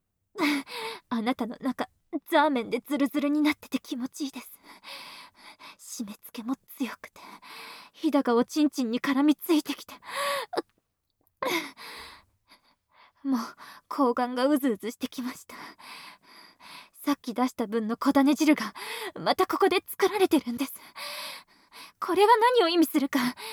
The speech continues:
わかりますか？私の体が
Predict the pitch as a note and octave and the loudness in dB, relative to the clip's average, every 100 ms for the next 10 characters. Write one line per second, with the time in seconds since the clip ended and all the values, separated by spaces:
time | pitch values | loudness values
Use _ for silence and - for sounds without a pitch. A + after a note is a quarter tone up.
0 | A4 G#4 - B3 A#3 B3 - D#4 D4+ D4+ | -12 -14 -16 -8 -2 0 0 2 2 0
1 | - - - - - - - - - _ | -2 -18 -20 -20 -20 -18 -18 -18 -20 _
2 | - - - - - - - _ _ _ | -20 -20 -20 -20 -20 -20 -20 _ _ _
3 | _ _ _ _ _ _ _ D#4 C4 - | _ _ _ _ _ _ _ -4 -4 -6
4 | - - - - - - _ - - - | -14 -16 -12 -12 -12 -16 _ -20 -18 -16
5 | - - - - - - - - G#3+ - | -16 -16 -14 -12 -10 -12 -16 -10 -8 0
6 | A#3 - A3+ A3+ - - A#3 B3 A#3+ | 0 4 6 6 4 -2 -2 0 2